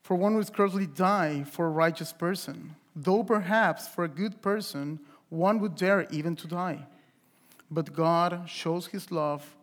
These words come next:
for us in that, while we were s-, still sinners, Christ died for us. Since therefore we have now been justified by his blood, much more shall we be saved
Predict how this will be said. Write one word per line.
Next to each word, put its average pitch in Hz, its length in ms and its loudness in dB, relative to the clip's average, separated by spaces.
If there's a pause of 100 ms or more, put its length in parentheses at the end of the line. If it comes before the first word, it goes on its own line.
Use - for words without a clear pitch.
(280)
for 160 340 -2
us 165 320 0 (140)
in 156 140 0
that, 143 420 -2 (520)
while 156 220 0
we 160 240 -2
were 185 260 -2
s-, - 380 -10
still 180 400 0
sinners, 156 680 -6 (440)
Christ 165 640 0 (260)
died 151 280 -2
for 131 200 -12
us. - 400 -16 (760)
Since 180 300 0
therefore 202 500 4
we 165 140 -2
have 170 200 -2
now 165 380 0
been 160 240 -6
justified 147 800 -4 (320)
by 160 260 2
his 170 240 -8
blood, 151 400 -4 (400)
much 175 320 0
more 175 400 0
shall 156 320 -4
we 180 460 -6 (260)
be 151 120 -8
saved 156 520 -6